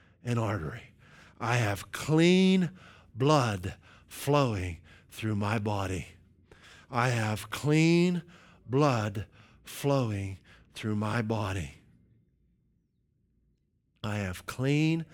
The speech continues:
blood flowing through my body." Isn't that what transfusions are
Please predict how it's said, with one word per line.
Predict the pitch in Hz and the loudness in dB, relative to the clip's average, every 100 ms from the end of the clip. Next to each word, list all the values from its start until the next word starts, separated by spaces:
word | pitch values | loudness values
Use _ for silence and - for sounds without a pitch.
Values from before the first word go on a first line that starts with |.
| - - - | -20 -20 -20
blood | - 127 139 113 101 90 - - _ _ | -6 0 2 0 -2 -6 -12 -20 _ _
flowing | - 135 135 113 98 98 | -10 -4 -2 -2 -4 -8
through | - 110 | -8 -6
my | 107 | -6
body." | 104 107 101 90 78 - _ _ _ _ _ _ _ _ _ _ _ _ _ | -6 -8 -8 -8 -10 -14 _ _ _ _ _ _ _ _ _ _ _ _ _
Isn't | 117 117 | -2 2
that | 127 | 2
what | 113 | 2
transfusions | - 131 120 - 135 127 127 | 2 2 2 0 0 0 -2
are | 120 - | -2 -6